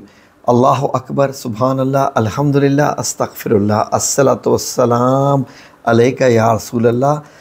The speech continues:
सल्लल्लाहु अलैहि वालैहि वसल्लम। नाज़रीन, इन दिनों आप मतवातर सुनते आ रहे हैं जी कि एक गाय ज़िबा होने लगी है इसराइल में,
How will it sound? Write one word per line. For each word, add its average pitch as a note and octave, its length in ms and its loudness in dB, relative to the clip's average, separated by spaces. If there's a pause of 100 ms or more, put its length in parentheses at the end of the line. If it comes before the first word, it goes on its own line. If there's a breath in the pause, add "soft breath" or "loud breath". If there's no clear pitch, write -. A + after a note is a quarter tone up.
(180 loud breath)
सल्लल्लाहु C#3 800 2
अलैहि A#2 400 0
वालैहि A2 380 0
वसल्लम। G2+ 440 -8 (420 loud breath)
नाज़रीन, F#3 360 2
इन F#3+ 220 2
दिनों F3 320 2
आप D3+ 320 0 (600 soft breath)
मतवातर G3+ 560 2
सुनते D#3+ 340 0
आ D#3+ 140 4
रहे D#3 140 4
हैं D3 80 0
जी D3+ 120 0
कि D3 260 -2
एक B2+ 200 0
गाय B2+ 240 2
ज़िबा C3 260 0
होने A#2+ 200 2
लगी A#2 280 0
है A#2 120 2
इसराइल G#2+ 480 -4
में, A#2 260 -4